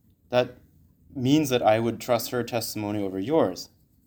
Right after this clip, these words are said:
And that shows you why belief is a moral matter. It is based on trust. It involves a choice to make an active assent to a proposition. On the basis of that trust. And because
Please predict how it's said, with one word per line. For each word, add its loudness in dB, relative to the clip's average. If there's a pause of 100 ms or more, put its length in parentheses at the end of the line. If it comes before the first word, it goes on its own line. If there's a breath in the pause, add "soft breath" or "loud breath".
(360)
And 2
that 2
shows 0
you 0
why 6
belief -4
is -8
a -6
moral -4
matter. -6 (280)
It -4
is -6
based 0
on -4
trust. 2 (540)
It -2
involves 2
a -10
choice -2
to -4
make 0
an -4
active -6
assent -6
to 0
a 2
proposition. -8 (840)
On 2
the 0
basis 0
of -2
that -2
trust. -8 (1500 loud breath)
And 4
because 6